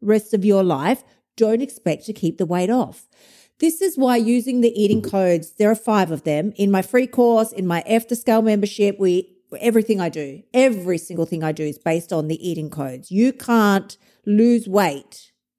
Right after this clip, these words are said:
really, in real life without these eating codes. You can't. Or, sorry, correction. Of course you can lose the weight, like I just said, but you can't keep it off. You can't, because you didn't go through the process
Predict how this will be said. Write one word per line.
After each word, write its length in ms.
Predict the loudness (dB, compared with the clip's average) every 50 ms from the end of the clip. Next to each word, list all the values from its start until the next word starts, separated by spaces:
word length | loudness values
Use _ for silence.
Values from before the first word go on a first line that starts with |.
| _ _ -8
really, 720 | -2 2 2 4 4 4 2 0 -2 -4 -6 -10 -10 -14 _ _ _ _
in 200 | 0 0 0 2
real 240 | 2 2 2 2 2
life 440 | 2 0 -2 -2 -6 -8 -10 -12 _ _ -2
without 440 | 0 2 2 2 2 0 -2 -4
these 240 | -6 -6 -6 -6 -8
eating 260 | -10 -12 -12 -12 -14
codes. 440 | -14 -12 -8 -8 -8 -8 -8 -8 -10
You 80 | -6 -4
can't. 220 | -2 -2 -4 -4 -10 -18 -20 -20 -6 0 2
Or, 180 | 2 2 2 0 -6 -16 _ -16
sorry, 560 | -14 -10 -8 -8 -8 -8 -8 -10 -12 -14 -18 _ _ _ _ _ _ _
correction. 840 | -2 2 4 6 6 4 4 2 -2 -10 -8 -6 -6 -6 -6 -8 -4
Of 180 | -2 -2 -2 0
course 360 | 0 2 4 4 4 2 0
you 80 | -2 0
can 160 | 0 2 2
lose 160 | 2 0 0
the 100 | 0 -2
weight, 220 | -2 -2 -2 -2
like 180 | -4 -6 -4 -2
I 80 | -2 -2
just 260 | -2 -4 -6 -4 0
said, 200 | 0 0 0 0
but 100 | -2 0
you 200 | 2 2 2 0
can't 580 | -4 -8 -4 0 2 2 2 2 0 -4 -8
keep 300 | -2 2 2 2 2 2 0
it 180 | -2 -2 -2 -8
off. 440 | -14 -14 -14 -16 -18 -20 -20 -20 _ _ _
You 140 | -4 -4 -2
can't, 440 | -2 -2 -4 -4 -4 -6 -8 -12 _ _ _ _ _ _ _
because 280 | 0 2 2 0 2
you 100 | 0 0
didn't 480 | 0 0 -2 -2 -2 -2 -4 -10 _ 0
go 220 | 2 2 2 2
through 220 | 0 0 -2 0 0
the 80 | -2
process 760 | -2 -2 -2 0 0 0 -2 -4 -6 -6 -6 -6 -8 -12 -18